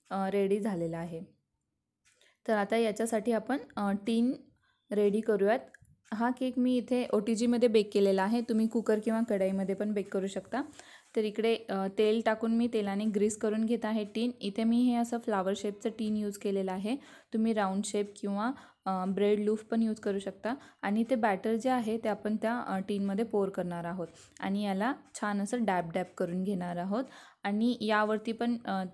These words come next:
मी चॉप केलेले ड्रायफ्रुट्स स्प्रिंकल करून घेत आहे. यामध्ये मी काजू आणि बदाम यूज केलेले आहेत. तर तुम्ही हा केक, अ, ओ-, ओटीजी किंवा कुकर दोन्हीमध्ये पण बेक करू शकता.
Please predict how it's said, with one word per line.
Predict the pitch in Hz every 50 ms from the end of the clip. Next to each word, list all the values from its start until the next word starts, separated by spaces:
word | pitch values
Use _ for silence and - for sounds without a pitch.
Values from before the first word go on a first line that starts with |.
| - _ _ _ _ _ _ _ _ -
मी | 214 220 214
चॉप | - 233 208 202 208 -
केलेले | - 214 208 208 220 220 233
ड्रायफ्रुट्स | 202 214 196 180 190 196 - 226 262 262 - -
स्प्रिंकल | - - - 202 196 - 202 196
करून | 190 196 190 190 190 190 190
घेत | 202 208 202 196
आहे. | 180 180 185 202 233 277 - - - _ - 208
यामध्ये | 202 196 196 202 202 220
मी | 226 240 254
काजू | 247 - 208 190 185 185 208
आणि | 208 202 214 214
बदाम | 190 202 185 185 180 185 190
यूज | 190 185 190 196 -
केलेले | - 190 185 185 185 180 175
आहेत. | 175 175 175 196 233 - - - _ _ _ _ _ _ _ _ _ _ _ _ _ _ _ _ - - -
तर | 233 233
तुम्ही | 233 254 240 247 269
हा | 285 262 240 247
केक, | 247 - 247 269 269 - - - - - - _ _ -
अ, | - 196 190 190 190 190 190 190 - -
ओ-, | - 208 208 202 - - _ _ _ _ _ _ -
ओटीजी | 214 214 202 240 240 220 254 254
किंवा | 240 240 247 247
कुकर | 262 269 240 233 - 226 233
दोन्हीमध्ये | 220 233 220 220 226 220 226 214 226
पण | 233 240 240
बेक | 220 214 202 - -
करू | 196 196
शकता. | 208 - 196 - - 220 254